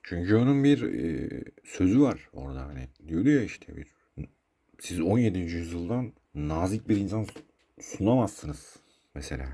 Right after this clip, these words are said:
Hani kaç tane nazik insanın ismini hatırlıyorsunuz ama işte Beethoven'ın ismini hatırlıyorsunuz. Neden? İşte iyi müzik yaptı falan filan.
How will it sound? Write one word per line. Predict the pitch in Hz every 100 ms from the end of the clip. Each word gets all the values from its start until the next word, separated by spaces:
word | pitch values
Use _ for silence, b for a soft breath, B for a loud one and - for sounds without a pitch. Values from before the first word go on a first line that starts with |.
| - _ _
Hani | 85 82
kaç | 113 -
tane | 117 110
nazik | 98 92 85
insanın | 92 87 95 92
ismini | 82 - 87
hatırlıyorsunuz | - 90 82 135
ama | 143 117 78 _
işte | 92 85
Beethoven'ın | 113 143 131 131
ismini | 117 139
hatırlıyorsunuz. | 135 - 127 120 92 85
Neden? | 107 131
İşte | 117 - 113
iyi | 123
müzik | 117 101 92
yaptı | 87 - 107
falan | 90 87 78
filan. | 80 131